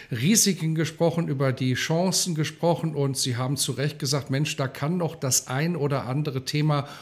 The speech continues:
hochkommen, was wir jetzt noch gar nicht sehen oder unterschätzen. Ich würd ganz gerne ein anderes Thema noch mal beleuchten, nämlich das Thema Post-Coronomics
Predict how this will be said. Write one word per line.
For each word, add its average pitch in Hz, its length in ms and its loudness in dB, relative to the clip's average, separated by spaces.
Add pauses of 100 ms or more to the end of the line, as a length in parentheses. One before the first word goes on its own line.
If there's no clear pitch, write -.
(240)
hochkommen, 180 600 6
was 147 220 -2
wir 143 80 0
jetzt 143 220 0
noch 147 140 -2
gar 135 140 0
nicht 131 200 -2
sehen 165 320 0
oder 139 240 0
unterschätzen. 135 720 2 (400)
Ich 175 220 0 (260)
würd 180 200 0
ganz 202 240 0
gerne 180 220 0
ein 170 200 -4
anderes 139 580 2
Thema 127 340 2
noch 127 240 -2
mal 139 160 2
beleuchten, 135 640 0
nämlich 165 420 0
das - 440 -2
Thema 165 520 -2 (400)
Post-Coronomics 180 1000 2